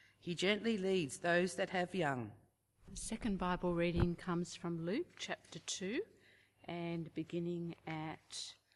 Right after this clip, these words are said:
Speaker 2: verse twenty-one, and it's on page one thousand and seventy-two of the church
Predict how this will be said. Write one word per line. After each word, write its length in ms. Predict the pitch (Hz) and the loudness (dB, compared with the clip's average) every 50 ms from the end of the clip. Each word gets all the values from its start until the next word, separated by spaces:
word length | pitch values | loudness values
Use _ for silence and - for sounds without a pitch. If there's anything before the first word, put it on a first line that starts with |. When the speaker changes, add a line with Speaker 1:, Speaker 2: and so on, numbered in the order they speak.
| _ _ _ _ _ _ - - - _ _ _ - - - | _ _ _ _ _ _ -20 -20 -20 _ _ _ -20 -10 -8
Speaker 2:
verse 260 | 165 165 170 - - | -6 -6 -4 -6 -6
twenty-one, 800 | - - - - 180 170 165 160 151 156 151 143 135 127 131 127 - - _ _ _ _ _ _ _ _ _ _ - | -8 -6 -4 -2 0 0 0 -2 -2 -4 -6 -6 -6 -8 -10 -14 -18 -20 _ _ _ _ _ _ _ _ _ _ -6
and 120 | - 156 | -6 -4
it's 220 | 151 - - - | -4 -6 -4 -2
on 140 | 175 170 165 | -2 -2 -2
page 480 | - - - 170 165 160 165 - - - | -2 -2 0 0 2 0 0 -2 -2 0
one 180 | 180 185 190 | 2 2 2
thousand 540 | 185 - - 170 160 160 160 160 - - 160 | 0 -2 -2 -2 0 0 -2 -2 -2 -2 0
and 160 | 160 156 160 | 0 0 0
seventy-two 640 | - - - 165 143 160 151 151 147 - - 165 160 | 0 0 -2 0 0 -2 -2 -2 -2 -2 0 0 0
of 140 | 156 139 135 | 0 -2 -4
the 100 | 156 147 | -6 -4
church 680 | - - - - 160 151 - - - - - - - | -4 -4 -2 -2 -2 -2 -2 -4 -6 -6 -6 -8 -8